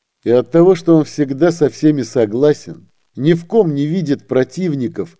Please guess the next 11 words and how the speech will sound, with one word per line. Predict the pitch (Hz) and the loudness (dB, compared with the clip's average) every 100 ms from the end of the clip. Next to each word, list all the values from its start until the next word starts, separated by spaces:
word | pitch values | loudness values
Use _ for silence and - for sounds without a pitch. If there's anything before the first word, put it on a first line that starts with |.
| _ | _
собственным | - 165 165 - 120 113 107 | -4 2 2 0 -6 -4 -2
убеждениям, | 107 107 110 113 196 185 104 76 - _ _ _ - | -4 -4 -4 -2 -2 -2 -4 -10 -16 _ _ _ -4
он | 165 170 | -4 -4
всегда | - 190 165 165 190 208 170 | -6 -6 -4 0 2 4 2
ко | - - 147 | -6 -2 0
всем | - - 196 156 113 | 0 -6 -2 -2 -2
дружественно | 101 165 175 120 113 123 117 120 | 0 2 2 -2 -8 -8 -2 0
расположен | 113 - 117 120 196 156 151 147 - | -2 -4 -2 2 2 2 0 -4 -10
и | |
спокоен | 160 - 127 113 151 156 131 | -12 -6 -6 -4 0 0 -2
душой. | 90 85 90 85 | -10 -16 -14 -14